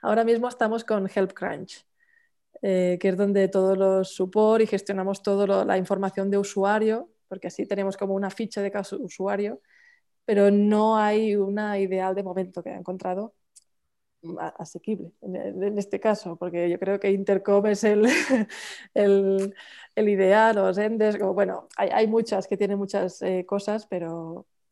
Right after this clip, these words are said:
mm, que ahora podemos probar y que sean útiles, pues es un poco todo. Nos hacemos nuestras fichas en Notion, hacemos aquí tal,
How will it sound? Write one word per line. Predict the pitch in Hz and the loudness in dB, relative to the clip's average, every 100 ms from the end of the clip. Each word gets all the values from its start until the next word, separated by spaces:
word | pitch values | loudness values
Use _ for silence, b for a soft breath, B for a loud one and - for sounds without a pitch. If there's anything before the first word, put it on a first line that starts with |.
| _ _ | _ _
mm, | 233 196 175 180 - _ - | -16 -14 -14 -16 -18 _ -4
que | 190 | 0
ahora | 196 214 220 | 2 2 2
podemos | 220 214 208 | 0 0 -4
probar | 202 202 196 190 | -2 0 0 0
y | |
que | 196 | -4
sean | 196 208 202 202 | -4 -2 0 0
útiles, | 202 202 226 226 | -4 0 0 -2
pues | - 185 170 - 190 | -4 -8 -8 -10 -10
es | 180 190 | -8 -6
un | |
poco | 202 196 | -4 -4
todo. | 190 190 190 185 | -2 -2 -2 -4
Nos | 185 | -6
hacemos | 180 196 202 | -8 -6 -4
nuestras | 202 190 208 | -4 -6 -8
fichas | - 220 202 185 | -6 -4 -4 -4
en | 202 | -2
Notion, | 247 226 254 226 226 | -2 -2 -2 0 0
hacemos | 202 202 202 | -4 -6 -6
aquí | 202 208 | -6 -4
tal, | 202 220 214 | 0 2 2